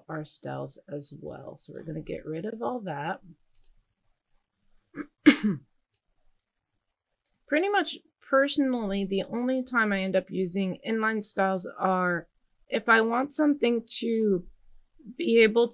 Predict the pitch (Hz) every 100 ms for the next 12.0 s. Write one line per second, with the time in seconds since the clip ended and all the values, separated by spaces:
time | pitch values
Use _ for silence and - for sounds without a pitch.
0 | - 226 208 180 - 190 214 226 214 240
1 | 262 254 247 220 - - 202 180 165 175
2 | - - - 220 208 208 180 - - 196
3 | 196 - 208 185 220 214 196 - 196 202
4 | 208 214 196 160 175 175 165 160 156 151
5 | 147 147 156 151 143 156 147 - 156 156
6 | 147 156 - 156 156 151 - 160 156 151
7 | 160 165 151 - 156 156 160 156 - 156
8 | - 175 - 151 170 156 151 - 147 147
9 | 160 - 196 190 190 180 160 160 - 170
10 | 151 156 151 151 147 147 - - 131 135
11 | 73 - _ _ _ _ - 170 156 -